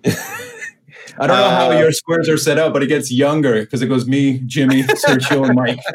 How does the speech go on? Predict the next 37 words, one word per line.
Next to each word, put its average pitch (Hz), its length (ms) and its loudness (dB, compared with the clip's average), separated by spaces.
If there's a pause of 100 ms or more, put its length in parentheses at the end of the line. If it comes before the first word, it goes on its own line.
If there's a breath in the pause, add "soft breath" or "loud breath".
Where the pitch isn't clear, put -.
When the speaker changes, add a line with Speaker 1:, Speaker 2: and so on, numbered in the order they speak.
Speaker 1:
<laughs> - 1900 -2
Sergio, 160 480 0
what 165 180 2
made 123 80 2
you 123 60 2
smile 123 180 4
Speaker 2:
Uh, 147 40 2
Speaker 1:
yesterday? 123 420 0 (880)
Speaker 2:
uh, - 180 -2
adding 160 320 2
to 156 140 0
Jimmy's, 143 720 2
um, 123 720 2
lengthy 117 760 0 (800)
response, 117 540 2
it 143 80 4
was 131 160 4
definitely 139 360 2
the - 40 -6
great 127 160 2
response 117 520 0
to 110 100 2
the, 104 360 2
you 87 160 -6
know, 113 120 0
we've 107 80 0
had 113 160 0 (140)
such - 240 -4
positive 120 360 0
response 101 540 -2
to 95 280 0 (200)
the 104 100 0
video, 113 240 2
something 107 300 -2
we've 104 120 0
just 101 160 -2
been 101 220 -2